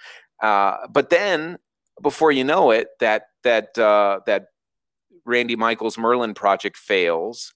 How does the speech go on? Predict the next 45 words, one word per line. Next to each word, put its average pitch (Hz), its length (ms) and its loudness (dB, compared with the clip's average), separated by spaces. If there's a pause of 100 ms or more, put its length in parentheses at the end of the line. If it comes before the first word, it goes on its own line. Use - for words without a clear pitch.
and 104 240 -2
now 127 480 2 (220)
they 113 140 0
realize 110 520 2
they 107 120 -4
need 104 160 -8
to 98 80 -16
get 95 140 -10
money 110 320 -6
in 92 100 -8
the 85 80 -8
door. 78 460 -6 (280)
And 123 140 -6
before 143 280 0
you 127 120 0
know 139 220 2
it, 113 100 2
they 117 120 0
put - 360 -2
an 107 140 -2
alternative 113 640 -6
station 107 420 -8
on 101 180 -4
eighty-seven 113 600 -6
point 95 280 -12
seven. 113 560 -2 (280)
They 117 100 2
pretend 147 680 -4
that 98 140 0
it's - 180 -8
Q 120 280 -6
one 101 160 0
oh 87 120 -2
one, 95 500 -4
and 104 120 -6
they 101 60 0
call 107 280 -2
it - 140 -6
Q 156 280 0
eighty-seven 92 560 -2
seven. 78 480 -6
They 104 80 -6
use 147 300 -2
the 120 80 -6
story, 117 680 2